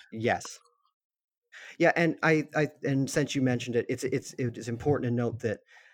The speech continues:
he tried seventy-six minor cases in,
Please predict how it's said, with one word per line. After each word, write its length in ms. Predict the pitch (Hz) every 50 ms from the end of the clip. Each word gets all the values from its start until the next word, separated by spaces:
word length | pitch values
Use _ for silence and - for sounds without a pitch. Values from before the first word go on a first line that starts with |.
| _ _ _ _ _ _ _ _ _ _ _
he 200 | _ - - 185
tried 640 | 175 - - - - 175 165 156 151 147 143 139 139 -
seventy-six 1200 | - - - 170 160 156 165 160 - 156 139 - - - - 151 139 127 - - - - - - _ _ _ _
minor 560 | 123 113 117 123 123 127 127 127 123 123 117 104
cases 800 | - - - 127 117 110 - - 92 85 73 - - - - - _ -
in, 240 | 135 120 117 107